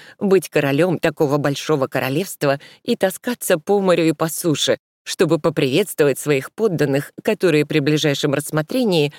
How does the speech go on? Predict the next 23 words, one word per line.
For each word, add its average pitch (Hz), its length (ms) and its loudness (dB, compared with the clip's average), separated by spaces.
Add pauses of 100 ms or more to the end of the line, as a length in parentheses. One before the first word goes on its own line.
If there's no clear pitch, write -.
(180)
едва 240 400 0
стоили 139 400 2
того, 156 420 0
чтобы 175 320 0
подать 131 400 -2
им 127 140 -2
руку. 107 340 -6 (560)
Народ, 180 420 2
живущий 143 500 0
под 143 260 -4
дерном 139 520 0
и 190 100 0
грызущий 147 580 0
землю, 147 500 0 (420)
или 214 280 0
это 139 240 0
был 123 180 -4
кофе, 180 480 -4 (220)
а 208 100 0
может, 220 320 -4 (220)
табак? 147 500 -4 (800)
«Инсальсам 170 640 2
дьял». 131 380 2